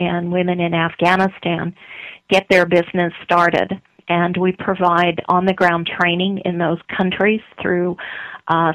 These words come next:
seminars and, uh, through, uh, mentors in those countries to help these women get their business fledgling idea and their business going. And then we take the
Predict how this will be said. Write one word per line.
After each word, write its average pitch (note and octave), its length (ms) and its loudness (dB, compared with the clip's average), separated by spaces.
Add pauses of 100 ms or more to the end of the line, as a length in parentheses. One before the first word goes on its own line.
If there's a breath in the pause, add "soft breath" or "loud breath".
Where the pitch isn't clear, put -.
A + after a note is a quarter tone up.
(100)
seminars F#3 540 4 (140)
and, E3+ 480 -2
uh, E3 320 2 (140)
through, E3+ 400 0
uh, E3 240 2 (440 loud breath)
mentors F#3+ 640 2
in F3 160 -2
those E3+ 220 0 (100)
countries F3+ 400 -2 (160)
to F#3 160 0
help F3+ 360 0
these F#3 260 2
women F3 260 -2
get F3 200 0
their E3+ 120 0
business E3+ 360 -4 (120)
fledgling F#3 480 0
idea E3+ 520 2
and E3+ 120 0
their E3+ 140 2
business E3+ 420 -2
going. F#3 440 2 (520 loud breath)
And G3 160 2
then G#3 100 4
we G#3 120 2
take G#3 280 0
the F3+ 120 0